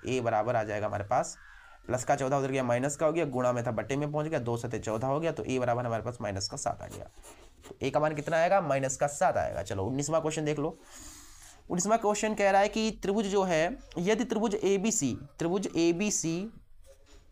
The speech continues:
क्या है, समरूप है त्रिभुज पीक्यूआर के, ठीक है, तो हमको कोण ए बत-, बराबर क्या होगा, ये हमको बताना है। यहाँ पर कोण ए, देखो,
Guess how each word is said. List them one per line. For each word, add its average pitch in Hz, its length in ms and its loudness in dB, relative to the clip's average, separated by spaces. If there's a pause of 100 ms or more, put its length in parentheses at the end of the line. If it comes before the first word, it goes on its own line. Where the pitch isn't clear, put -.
(580)
क्या 180 140 6
है, 214 140 4
समरूप 190 420 0
है 160 320 2 (480)
त्रिभुज 196 260 0
पीक्यूआर 180 1300 0
के, 139 200 0
ठीक 208 240 -2
है, 135 180 0 (460)
तो 226 80 4
हमको 214 280 0
कोण 220 360 0 (100)
ए 196 120 2
बत-, - 380 -4
बराबर 170 300 4
क्या 180 240 2
होगा, 151 300 2
ये 147 200 0
हमको 151 200 -2
बताना 104 380 0
है। 113 160 -2
यहाँ 156 220 0
पर 202 140 0
कोण 190 320 0
ए, 139 160 2
देखो, 180 340 0